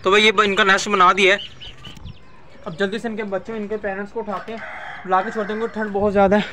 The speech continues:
अकेला बच्चा, जल्दी से पकड़ते हैं। को मैंने यहाँ पे shift कर दिया। अब इंतज़ार है कि ये ना अपने बच्चे के पास चले जाएँ, अल्लाह करके चले जाएँ, वरना जो है ना इनको फिर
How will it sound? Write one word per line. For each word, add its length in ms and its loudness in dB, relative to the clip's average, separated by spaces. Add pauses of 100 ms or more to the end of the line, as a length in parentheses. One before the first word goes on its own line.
(100)
अकेला 340 4
बच्चा, 240 2 (600)
जल्दी 180 4
से 80 6
पकड़ते 300 -2
हैं। 80 -6 (2000)
को 80 -2
मैंने 260 4
यहाँ 220 6
पे 140 4
shift 240 0
कर 160 2
दिया। 140 4
अब 100 2
इंतज़ार 480 4
है 100 6
कि 100 -2
ये 160 2
ना 60 4
अपने 200 0
बच्चे 280 -2
के 100 -2
पास 280 2
चले 180 2
जाएँ, 200 -2 (640)
अल्लाह 200 -6
करके 300 -8
चले 240 -8
जाएँ, 160 -8
वरना 260 -8
जो 80 -10
है 80 -10
ना 320 -8 (440)
इनको 220 -12
फिर 200 -8